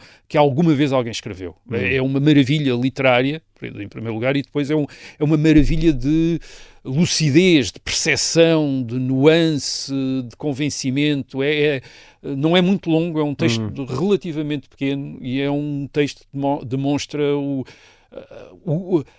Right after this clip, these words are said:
Speaker 1: as vantagens de ver as coisas que estão à frente do nosso nariz, quer dizer,
Speaker 2: Exato.
Speaker 1: e, e, e também o, o, o exercício e o esforço que é preciso para ver essas coisas e
Speaker 2: Sim.
Speaker 1: depois há, há, e o imenso talento que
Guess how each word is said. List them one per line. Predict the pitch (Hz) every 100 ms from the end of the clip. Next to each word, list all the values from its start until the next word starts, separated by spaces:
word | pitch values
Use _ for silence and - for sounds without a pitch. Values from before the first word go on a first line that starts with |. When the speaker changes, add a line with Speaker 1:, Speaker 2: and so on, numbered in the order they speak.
| _ 170
Speaker 1:
as | 165 143
vantagens | 180 185 156 196 202 160 196 185 139
de | 127
ver | 127 170
as | 156 -
coisas | 151 139
que | 131
estão | - 143
à | 131
frente | 139 120
do | 127
nosso | 120 - 131
nariz, | 101 101 -
quer | 127
dizer, | 107 127
Speaker 2:
Exato. | 139
Speaker 1:
e, | 147 160 160 196
e, |
e | 165
também | 202 175 208 196
o, | 202 185 175 - _ _ -
o, | 175 175 175 165
o | 185
exercício | 165 147 151 - - - 196 226 - - - 190 185 180
e | 156
o | 156
esforço | - - 233 247 -
que | 180
é |
preciso | - - 175 -
para | 160
ver | 127 151
essas | 135 - -
coisas | - 151 139 156 135
e | 185
Speaker 2:
Sim. | 127
Speaker 1:
depois | 101 143 147 - - _ -
há, | 120 120 123 123 123
há, | - _ _
e | 135
o | 127
imenso | 147 151 180 185 - -
talento | 156 151 160 147 -
que | 139 143